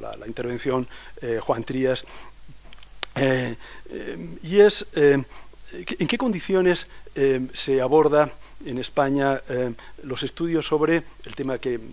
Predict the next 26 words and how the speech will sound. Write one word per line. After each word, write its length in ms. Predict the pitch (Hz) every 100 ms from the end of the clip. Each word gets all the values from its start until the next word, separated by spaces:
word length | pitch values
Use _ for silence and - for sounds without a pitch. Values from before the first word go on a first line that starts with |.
| - 110
digamos, 380 | 113 120 110 120
resume 420 | 113 156 135 107
lo 160 | 107
que 80 | -
es 120 | 110
mi, 120 | 117 117 - 113
mi, 140 | 117 113
mi 80 | 120
presentación, 640 | 120 117 131 147 - 202
que 140 | 151 147
es 100 | 143
la 160 | 139
revolución 340 | 135 127 - 151
burguesa 380 | 120 110 113 110
en 80 |
España? 360 | 104 - - -
¿Cuándo 320 | - 190 170 165
esto 200 | - 151
se 120 | 131
plantea 500 | 131 120 - 135 139 - - -
y 100 | 151
por 220 | - 131
qué 140 | - 151
deja 220 | 147 139
de 80 | 120
plantearse 720 | 123 117 123 120 120 - 135